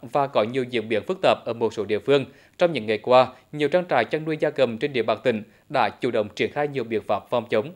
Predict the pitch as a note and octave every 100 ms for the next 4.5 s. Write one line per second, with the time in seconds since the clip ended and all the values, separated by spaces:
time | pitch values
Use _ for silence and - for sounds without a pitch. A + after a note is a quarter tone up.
0 | - C#3 B2 G#2+ - G#2 A2 A2+ A#2 G#2
1 | - _ _ _ _ _ _ _ _ _
2 | _ _ _ _ _ _ _ _ _ _
3 | - F3+ F3+ F3+ B2+ D3 C3+ C#3 D#3 E3+
4 | E3 F3+ D#3 C3+